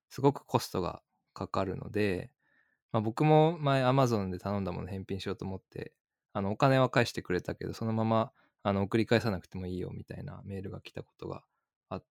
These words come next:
たんですけど、まあ、そういうことなんですよね。返品にかかる費用は商品の販売価格の約三分の二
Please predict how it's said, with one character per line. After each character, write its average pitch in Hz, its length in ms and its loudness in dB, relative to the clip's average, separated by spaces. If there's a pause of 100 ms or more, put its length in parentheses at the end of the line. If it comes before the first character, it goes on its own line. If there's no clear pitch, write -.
た 85 120 -8
ん 87 80 -10
で - 80 -12
す - 120 -16
け 95 120 -6
ど、 107 360 4
ま 131 100 -2
あ、 117 40 -2
そ 113 260 -4
う 110 40 0
い 107 280 -2
う 104 100 -10
こ - 120 -8
と 101 320 -4
な 98 160 -8
ん 90 60 -12
で 101 60 -16
す - 140 -12
よ 95 60 -8
ね。 101 100 -4
返 127 280 -2
品 123 100 0
に 120 100 -2
か 110 100 -2
か 110 140 0
る 104 100 -2
費 101 140 -4
用 101 160 -4
は 127 240 2
商 117 220 2
品 98 180 -6
の 95 60 -12
販 98 180 -8
売 95 160 -6
価 95 100 -10
格 92 240 -12
の 95 80 -8
約 92 260 -10
三 95 240 -10
分 95 180 -8
の 98 120 -10
二 95 200 -12